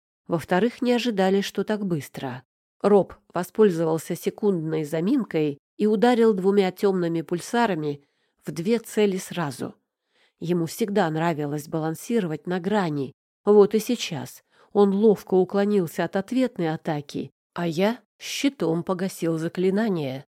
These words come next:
И пока Роб отвлекал внимание, сам по полу отправил — несколько неприятных магических ловушек. "Давай, Роберт". Вторая атака вышла менее удачной. Старшекурсники справились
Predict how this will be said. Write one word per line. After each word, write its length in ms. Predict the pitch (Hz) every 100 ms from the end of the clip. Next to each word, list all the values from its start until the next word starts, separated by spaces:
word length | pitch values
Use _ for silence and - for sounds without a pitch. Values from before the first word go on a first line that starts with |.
| _ _
И 100 | 208
пока 300 | 202 208 226
Роб 280 | 226 202 -
отвлекал 580 | 151 180 196 202 160 139
внимание, 760 | 147 156 208 226 151 143 143 - _ _
сам 400 | - - 220 175
по 160 | - 208
полу 220 | 185 165
отправил — 640 | 170 - 233 233 208 208 - _ _ 202
несколько 540 | 226 240 240 214 226
неприятных 760 | 202 190 160 165 180 170 165
магических 760 | 185 170 147 147 160 - 175 -
ловушек. 680 | 202 233 220 - - - - _ _
"Давай, 420 | - 247 254 170 131
Роберт". 480 | 139 131 123 - _ _ _ _ _
Вторая 520 | - - 160 156 190
атака 340 | 214 233 - 214
вышла 320 | 160 - 190
менее 400 | 220 226 131 139
удачной. 640 | 180 175 - - 123 - _ _ _
Старшекурсники 920 | - - 180 - 185 202 160 165 147 147
справились 680 | - 165 208 226 170 -